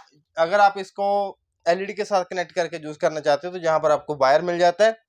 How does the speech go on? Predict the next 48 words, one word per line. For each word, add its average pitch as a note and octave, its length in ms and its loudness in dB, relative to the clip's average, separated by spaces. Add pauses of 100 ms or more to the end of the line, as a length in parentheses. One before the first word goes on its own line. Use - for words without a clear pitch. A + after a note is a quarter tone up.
(360)
ठीक E3+ 140 -4
है। F3 140 2
तो F3 200 2
उसके F3 300 -2
बाद F3 320 4 (640)
बेस F3 280 -2
मिल G3+ 160 -2
गया, G3+ 320 2 (300)
आपको D#3 280 0
मिल E3 200 -6
जाता D#3+ 260 0
है D#3+ 80 -2
दोस्तों D#3+ 520 -2
प्लेयर, F3 480 4
और F3+ 280 0
उसके F#3+ 240 -6
बाद F3 180 4
आपको F3 260 -2
मिल E3+ 140 -8
जाता D#3+ 200 -4
है D#3 60 -4
दोस्तों D#3 300 -10
छोटे G3+ 340 -4
से F3+ 180 -4 (120)
फाइव D#3+ 240 4
स्पीकर, G3 520 0 (360)
तो D#3 80 -4
जो D#3 120 -4
मैं D#3+ 140 2
आपको D#3 220 -2
दिखा C#3+ 320 0
रहा E3+ 140 2
हूँ G3+ 200 0 (120)
वो D3+ 140 -6
पड़े D#3 220 -2
हैं G3 180 2
टेबल D3 300 -6
के - 120 -12
ऊपर, F#3+ 340 0 (560)
और D#3 260 4
ये G3 60 2
वाले G3 200 4
आपको F#3+ 220 0
फाइव F3 240 0
स्पीकर F#3 400 -6
मिल F#3+ 180 -2
जाते G3 280 2
हैं, A3+ 100 -2